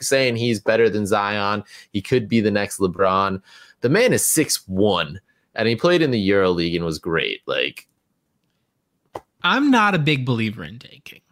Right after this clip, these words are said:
Speaker 2: Like, I think that from what we've seen from Philadelphia, what we've seen from the Cleveland Browns,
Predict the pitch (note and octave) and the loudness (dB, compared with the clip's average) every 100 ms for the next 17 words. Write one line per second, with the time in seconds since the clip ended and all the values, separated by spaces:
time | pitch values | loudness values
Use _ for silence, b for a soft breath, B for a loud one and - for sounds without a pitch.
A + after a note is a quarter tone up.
0 | _ _ _ C3+ C3 C#3+ D3 G#3 G3 F3 | _ _ _ -4 -2 -2 2 2 4 2
1 | C#3 F3 D3 D#3 D3+ C3 E3 D3+ C#3 B2+ | 0 0 2 4 2 2 0 0 -2 0
2 | D3+ C3+ C#3+ C#3 D3 C3+ C3 B2 B2 B2 | 2 2 2 0 0 0 2 0 0 0
3 | A#2 C#3+ C3+ C3+ A#2+ - C3 B2 A#2+ A2+ | -2 -2 -4 -4 -6 -2 -2 0 -2 -2
4 | G#2 A2 G#2+ G#2 - | -2 -2 -4 -8 -12